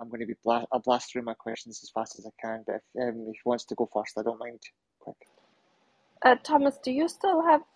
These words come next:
Speaker 2: uh, some time, or do you, do you have to leave? Because, you know, it's about an hour that we went about,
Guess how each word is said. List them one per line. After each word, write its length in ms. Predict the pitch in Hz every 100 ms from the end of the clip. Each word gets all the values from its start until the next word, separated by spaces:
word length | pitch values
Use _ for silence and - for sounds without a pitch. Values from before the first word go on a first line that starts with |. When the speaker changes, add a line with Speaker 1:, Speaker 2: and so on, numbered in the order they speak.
| _ _ _ -
Speaker 2:
uh, 100 | 269
some 360 | - 277 269 269
time, 400 | 262 254 294 302 -
or 380 | 233 226 233 - _ _ _ _ _ _ _ _ _ _ _ _ -
do 60 | 247
you, 640 | 233 233 233 226 226 240 _ _ _ _ - 226
do 80 | 226
you 240 | 220 226
have 260 | 233 240 -
to 100 | -
leave? 320 | 233 233 233 - _ _ _ - _ 240 -
Because, 320 | - 226 - _ _ _ -
you 120 | 226
know, 180 | 208 202
it's 160 | 208 226
about 300 | 214 214 214
an 180 | 220 214 -
hour 400 | 196 208 214 220 208
that 140 | 220 -
we 160 | 220 208
went 320 | 208 208 233 _ _ _
about, 340 | 214 208 220